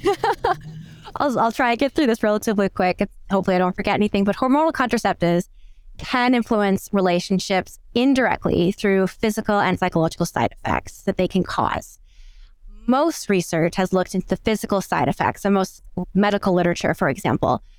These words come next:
some of which are negative and some of which are positive. I do think it's important to talk about both positive and negative potential side effects. So, for example, hormonal contraceptives can reduce your risk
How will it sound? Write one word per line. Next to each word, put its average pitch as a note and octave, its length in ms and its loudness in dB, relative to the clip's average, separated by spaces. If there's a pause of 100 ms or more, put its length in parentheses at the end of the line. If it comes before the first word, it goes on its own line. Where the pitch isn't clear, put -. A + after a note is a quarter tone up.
(360)
some D#4+ 260 0
of E4 80 2
which E4+ 160 0
are F4 80 2
negative A3+ 400 2
and C#4+ 140 2
some F#4+ 180 0
of G#4+ 80 -2
which A4+ 140 0
are C#4+ 140 0
positive. D#3+ 520 0
I F3+ 80 2
do B3 160 2
think C4 180 0
it's - 140 -4
important F#3+ 360 0
to - 80 -14
talk F3 220 -2
about - 320 0
both F#3 240 0
positive F3 460 0
and F#3 200 2
negative F3 380 2 (240)
potential - 320 -4
side - 220 -4
effects. - 380 -4 (440)
So, C4 140 -2
for D4+ 140 0
example, B3 600 0
hormonal A3+ 280 2
contraceptives G#3 760 0
can F#3 380 2
reduce F#3+ 380 0
your F3+ 100 2
risk F3 380 0